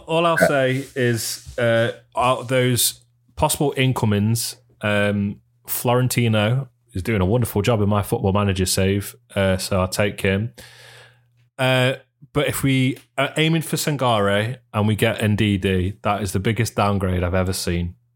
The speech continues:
Speaker 1: Um, so I hope we, hope we choose wisely.
Speaker 2: I think it's similar to the James Garner thing last season, isn't it? And it's Sangare. I think the offer is still there and it's still been accepted or it's still,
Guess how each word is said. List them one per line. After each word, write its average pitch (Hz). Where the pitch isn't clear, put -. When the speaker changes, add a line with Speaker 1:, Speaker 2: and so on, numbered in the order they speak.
Speaker 1:
Um, 92
so 95
I 107
hope 107
we, 98
hope 107
we 104
choose 98
wisely. 90
Speaker 2:
I -
think 143
it's 147
similar 156
to 139
the 117
James 113
Garner 131
thing 110
last 104
season, 113
isn't 107
it? 104
And 104
it's -
Sangare. 131
I -
think 151
the 143
offer 131
is 117
still 117
there 113
and 107
it's 104
still 127
been 110
accepted 117
or 101
it's 104
still, 110